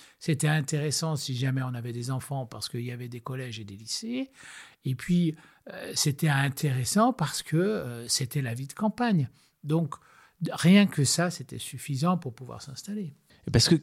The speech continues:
Speaker 2: qu'est-ce qui te plaisait autant dans la, dans la vie de campagne de médecin rural ?
Speaker 1: Alors, en, en médecine rurale, ce qui était vraiment très, très intéressant, c'est, euh, véritablement qu'on touchait à tout.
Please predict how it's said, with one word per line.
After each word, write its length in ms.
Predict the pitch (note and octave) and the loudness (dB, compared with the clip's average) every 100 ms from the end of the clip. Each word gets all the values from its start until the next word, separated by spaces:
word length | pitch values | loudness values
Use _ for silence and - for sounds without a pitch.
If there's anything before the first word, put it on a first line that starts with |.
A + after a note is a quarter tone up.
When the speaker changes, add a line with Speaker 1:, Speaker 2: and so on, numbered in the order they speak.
| - - | 0 2
Speaker 2:
qu'est-ce 220 | G3+ - | 4 4
qui 100 | G3 | 2
te 80 | - | 2
plaisait 280 | D3 C3+ | 4 6
autant 260 | B2+ A#2 C3 | 6 6 6
dans 160 | G#2 F#2+ | 6 6
la, 420 | F#2 F2 E2+ F2+ | 4 4 2 0
dans 180 | G2 F#2+ | 0 2
la 120 | F#2 | 2
vie 140 | F#2 | 2
de 80 | G2 | 0
campagne 480 | - F#2+ F#2 G2+ A2 | 4 4 6 6 6
de 120 | F#2+ | 6
médecin 540 | F2+ F#2+ - G#2 G2+ F#2+ | 6 4 4 6 6 6
rural ? 540 | F#2+ F2+ F2+ G2 F2+ | 4 4 4 4 4
Speaker 1:
Alors, 180 | F3 F3 | 6 6
en, 400 | F#3 A3+ A3 - | 6 2 -6 4
en 40 | F#3 | 6
médecine 340 | G#3 - G3+ | 6 4 4
rurale, 340 | F3 E3 A3 | 6 6 4
ce 60 | F#3 | 2
qui 100 | E3+ | 0
était 160 | D#3 D#3 | 4 4
vraiment 300 | F3+ G3+ G3 | 8 6 6
très, 200 | - G#3+ | 0 -4
très 280 | - F3+ | 0 4
intéressant, 600 | D#3+ D3+ C#3+ C#3+ - G3+ | 6 4 2 0 2 4
c'est, 400 | A3 - D#3+ E3+ G3 | 4 2 0 0 -8
euh, 140 | E3+ | -10
véritablement 720 | C#3+ E3 E3+ E3 E3+ E3+ G#3 | -2 0 0 2 4 6 6
qu'on 180 | G3 D#3+ | 6 4
touchait 400 | - G3 - A3 | 4 2 4 6
à 140 | F#3+ | 6
tout. 380 | D3+ - D#3+ E3+ | 4 4 4 4